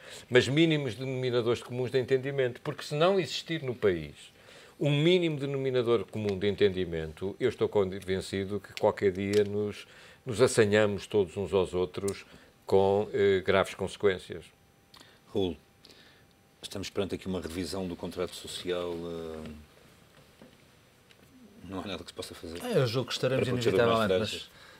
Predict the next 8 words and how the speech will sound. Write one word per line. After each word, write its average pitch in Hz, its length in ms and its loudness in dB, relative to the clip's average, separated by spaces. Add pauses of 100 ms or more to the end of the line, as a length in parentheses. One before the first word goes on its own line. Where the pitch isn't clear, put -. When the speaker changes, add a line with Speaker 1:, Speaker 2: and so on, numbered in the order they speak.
(120)
Speaker 3:
deixa-me 117 440 -4
aproveitar 104 500 -2
aqui 104 260 -4
a 101 60 -4
presença 104 400 -12
do 101 100 -12
nosso 104 300 -10
amigo 104 240 -10